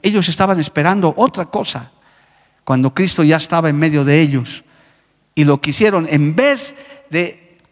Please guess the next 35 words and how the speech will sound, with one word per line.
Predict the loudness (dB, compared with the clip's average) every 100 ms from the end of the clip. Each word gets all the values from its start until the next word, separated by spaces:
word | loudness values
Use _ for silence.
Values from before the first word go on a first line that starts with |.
| -6
de, | -2 0
de, | 2 0
de | 0 -2
someterse | -2 -2 -2 0 0 0 0 0
al, | 0 -4 -18 -10 -2
al | 0
Mesías, | 0 2 2 2 0 -8 -18 -20 _ _ -4
más | -2 0
bien | 0 -2
fueron | 0 0 0 -2 -4 2
ellos | 4 4 2 2 2 -2
los | -8 -8
que | -6
lo | -4 -4
mataron | -4 -2 -4 -4 -10 -16 _ _ -2
y | 0
lo | 2
llevaron | 2 2 0 -4 -10 -20 _ -10
a | -8
la | -4
cruz | 2 2 0 -10 -14 -8
del | -6
Calvario. | -4 -2 -2 -4 -10 -18 _ _ _
¿Para | 0 2 0
beneficio | 0 -2 0 0 2 0
de | 0
quién | 0 0 2
fue | 4 4
eso? | 2 -4 -6 -14 -20 _ -10
Para | -4 -2
beneficio | 0 0 0 -2 0
de | 0
nosotros, | -2 -2 -4 -6 -8 -4
amado | -4 -4
hermano. | -8 -12